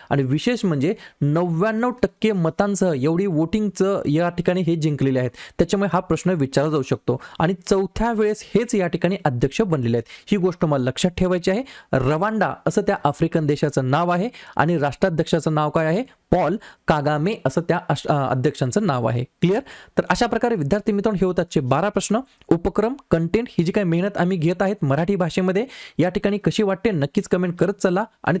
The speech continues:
तुमच्यासाठीचा आजचा खास प्रश्न, पॅरिस ऑलिम्पिक दोन हजार चोवीस मध्ये किती खेळाडू भारताचे प्रतिनिधित्व करणार आहेत?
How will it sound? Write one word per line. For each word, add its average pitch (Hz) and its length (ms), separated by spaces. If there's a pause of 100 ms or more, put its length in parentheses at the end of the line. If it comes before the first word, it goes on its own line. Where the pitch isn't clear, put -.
तुमच्यासाठीचा 165 640
आजचा 156 300
खास 131 220
प्रश्न, 131 340 (420)
पॅरिस 208 400
ऑलिम्पिक 196 420
दोन 160 160
हजार 175 240 (100)
चोवीस 160 300
मध्ये 135 260 (380)
किती 269 380
खेळाडू 190 380
भारताचे 175 640
प्रतिनिधित्व 180 1000
करणार 143 420
आहेत? 123 200